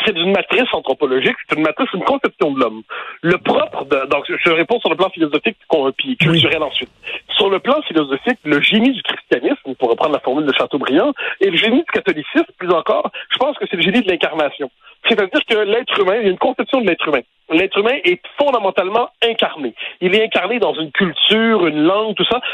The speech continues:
Speaker 1: Il, il, euh, c'est une, d'ailleurs, le catholicisme a su s'adapter aux différentes cultures qu'il embrassait. À la différence d'autres religions qui écrasent les cultures pour s'imposer,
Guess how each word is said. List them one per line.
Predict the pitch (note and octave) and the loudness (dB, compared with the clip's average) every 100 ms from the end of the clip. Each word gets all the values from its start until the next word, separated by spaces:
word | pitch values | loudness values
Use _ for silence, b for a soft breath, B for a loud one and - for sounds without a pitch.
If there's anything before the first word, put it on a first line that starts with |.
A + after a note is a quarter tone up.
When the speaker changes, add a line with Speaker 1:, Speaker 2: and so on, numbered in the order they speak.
| B | B
Speaker 1:
Il, | G3+ G3 - G#3 - | -6 -6 -4 -4 0
il, | G3+ F#3+ E3+ | 2 4 4
euh, | E3 D#3+ D#3 D3 | 4 4 2 -2
c'est | - - F#3+ | -10 -4 0
une, | F3 E3 D3 | 2 2 2
d'ailleurs, | D#3+ G3 | 0 0
le | F3 | 0
catholicisme | G3 G#3 F3 - E4 A3+ | -2 -2 -2 -2 0 0
a | |
su | G3 C4+ - | -2 -4 -2
s'adapter | A3+ F#3+ - C#4+ | 0 0 -2 -2
aux | B3 | 0
différentes | D3+ D3+ F#3 E3 G3 | 0 -2 0 0 -2
cultures | - D#3 - - A3 A3 | -4 -8 -6 -2 0 2
qu'il | F#3+ E3 | 2 0
embrassait. | D#3 D#3 - F3 D#3 B B | 2 0 0 -2 -2 B B
À | E3+ | 0
la | E3+ | 0
différence | E3 G3 A#3+ G#3+ | -2 0 2 0
d'autres | G#3 G#3 | 0 0
religions | F#3 E3 A#3+ A#3+ | 0 2 0 0
qui | - E3+ | 0 0
écrasent | - G#3 A3 E3 | 2 0 0 -2
les | E3 | -6
cultures | D#3+ - G#3 G#3 | -6 -4 -2 0
pour | E3 - | 0 0
s'imposer, | E3+ D#3+ D#3 D3 D#4+ | 0 0 -2 2 0